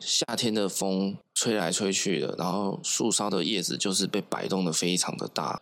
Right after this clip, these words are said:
然后有时候会稍微露出刺眼的阳光，那是一幅非常有生命力的画面，我觉得。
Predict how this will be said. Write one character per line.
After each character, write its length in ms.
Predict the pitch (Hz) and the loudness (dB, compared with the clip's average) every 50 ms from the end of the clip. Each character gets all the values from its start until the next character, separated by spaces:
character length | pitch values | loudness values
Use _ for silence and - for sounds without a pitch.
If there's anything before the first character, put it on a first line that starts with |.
| - | -8
然 100 | - - | -6 -2
后 60 | 90 95 | 0 0
有 80 | 85 | 2
时 140 | - - 95 | 2 0 0
候 200 | 92 95 - - | 0 0 0 0
会 400 | 107 104 98 98 90 - - - - _ _ _ - _ - | 0 0 2 2 0 0 -2 -6 -8 _ _ _ -20 _ -6
稍 180 | - - 80 101 | -4 -2 0 0
微 140 | 101 87 90 | 0 2 2
露 180 | 101 98 95 | 2 2 0
出 180 | - - 95 98 | 0 0 0 0
刺 280 | 92 - - - 113 | 2 2 2 2 2
眼 180 | 90 69 62 - | 2 0 0 -2
的 120 | 65 69 | -2 -2
阳 260 | 64 62 62 69 71 - | -2 -2 -2 -4 -4 -4
光， 360 | - - 80 80 85 87 117 120 - _ _ _ - - | -4 -2 -2 -2 -2 -4 -6 -8 -12 _ _ _ -4 -2
那 100 | 165 156 | 0 2
是 160 | - 175 160 | 2 2 2
一 80 | 139 | 2
幅 500 | 123 - 151 147 135 131 127 123 - - - - _ _ - | 2 4 4 4 4 4 4 2 0 -2 -4 -10 _ _ -2
非 160 | 147 147 143 | 0 2 2
常 240 | - 127 117 120 120 | 2 2 2 2 4
有 340 | 117 110 - 85 78 - - | 4 4 2 2 0 0 0
生 240 | - - 135 127 | 0 2 2 2
命 260 | 123 123 123 107 104 110 | 2 2 2 2 2 2
力 160 | 120 110 92 | 2 2 0
的 140 | - - - | -2 -2 -4
画 320 | - - - 101 60 57 | -4 -2 -2 -2 -2 -2
面， 220 | - - 78 - - - | 0 0 -2 -2 -2 -4
我 80 | - | -4
觉 180 | - - 67 - | -2 -2 -2 -2
得。 240 | - 67 - - | -2 -4 -6 -6